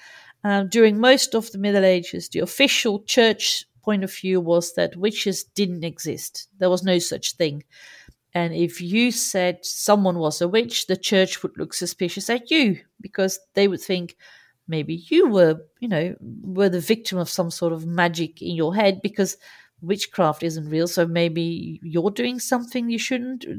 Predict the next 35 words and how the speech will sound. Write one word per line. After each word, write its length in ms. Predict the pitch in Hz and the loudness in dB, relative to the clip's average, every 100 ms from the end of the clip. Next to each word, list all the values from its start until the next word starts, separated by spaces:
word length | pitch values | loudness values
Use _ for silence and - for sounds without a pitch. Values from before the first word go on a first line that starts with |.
| - | 0
That, 160 | 254 - - - - | 0 0 -6 -6 -8
you 100 | - | 0
know, 180 | 269 262 - | 4 4 0
you 180 | 233 254 | 2 4
had 200 | 285 294 | 4 0
to 80 | |
prove, 560 | 226 - 320 294 220 - | -6 4 8 10 8 2
you 100 | 247 | -2
had 140 | 254 | -2
to 100 | - | -2
literally 460 | 226 262 - 233 233 | -4 -4 -4 -6 -8
prove 300 | - 269 247 | -2 2 2
someone's 480 | 233 240 208 196 185 | 2 0 0 0 -4
guilt 320 | - 214 190 - - - - - | 4 4 4 0 -14 -20 -10 -6
instead 440 | 208 - 226 196 | -4 0 0 2
of 260 | 196 - - 180 175 - | 0 -4 -14 -20 -18 -18
the 260 | 175 196 | -4 -4
sus-, 520 | - - 190 220 214 - - 180 | -4 -12 -6 -4 -4 -6 -14 -8
the 120 | - | -6
suspected 600 | 196 214 - 226 214 - 180 | -2 -2 0 0 0 -6 -4
witch 380 | 190 190 - | -2 -2 -6
proved 380 | - 190 175 - | -2 0 0 -2
their 160 | 165 196 | 2 2
innocence. 600 | 247 190 - 151 156 - _ - - - _ _ _ - - | 2 0 -2 -8 -8 -12 _ -20 -20 -20 _ _ _ -8 0
Uh, 140 | 226 208 214 196 | 0 -2 -10 0
those 280 | 202 254 254 | 6 6 6
things 300 | 240 202 196 | 0 0 -2
changed 520 | - 247 220 196 - - | 2 4 4 0 -6 6
after 340 | 214 208 - | 6 6 0
the 120 | 160 156 | -6 -4
Middle 280 | 156 151 | -4 -2
Ages, 400 | 147 143 165 - | -2 -4 -8 -6
you 60 | 185 | -4
know, 240 | 170 175 | 2 2
the, 340 | 165 165 170 | 2 -2 -2